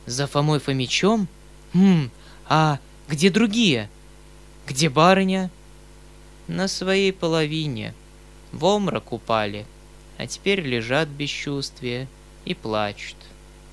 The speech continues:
Рассуждая таким образом, мы дошли до террасы. На дворе было уже почти совсем темно.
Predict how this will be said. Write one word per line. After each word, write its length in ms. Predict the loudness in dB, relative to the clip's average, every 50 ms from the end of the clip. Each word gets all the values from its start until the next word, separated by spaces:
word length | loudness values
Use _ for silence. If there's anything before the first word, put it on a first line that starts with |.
| -20 -20 -20 -20 -20 -20 -20 -20 -20 -14 -6
Рассуждая 760 | -4 -4 -4 -2 -4 -6 -6 -6 -2 0 0 2 2 0 -2
таким 460 | -4 -6 -8 -8 -6 -8 -6 -4 -2
образом, 640 | -2 -2 -2 -2 -4 -4 -4 -6 -6 -6 -4 -6 -6 -8 -10 -16 -20 -20 -20 -20 -16 -10
мы 200 | -8 -6 -6 -4
дошли 560 | -6 -6 -8 -8 -10 -8 -8 -6 -6 -8 -8 -12 -16 -16
до 160 | -14 -14 -12
террасы. 800 | -12 -12 -10 -10 -8 -8 -8 -10 -10 -12 -12 -14 -14 -14 -16 -16 -18 -20 -20 -20 -20 -20 -20 -20 -20 -20 -20 -20 -20 -20 -12 -8
На 140 | -4 -4 -4
дворе 460 | -4 -2 -2 -2 0 0 0 -2 -2
было 320 | -2 -2 -2 -2 0 -2
уже 260 | -2 -4 -4 -4 -6 -6
почти 440 | -4 -6 -6 -6 -6 -8 -8 -8
совсем 580 | -6 -6 -8 -8 -8 -10 -8 -6 -4 -4 -4 -6
темно. 640 | -8 -6 -6 -4 -4 -2 -2 -4 -4 -6 -8 -10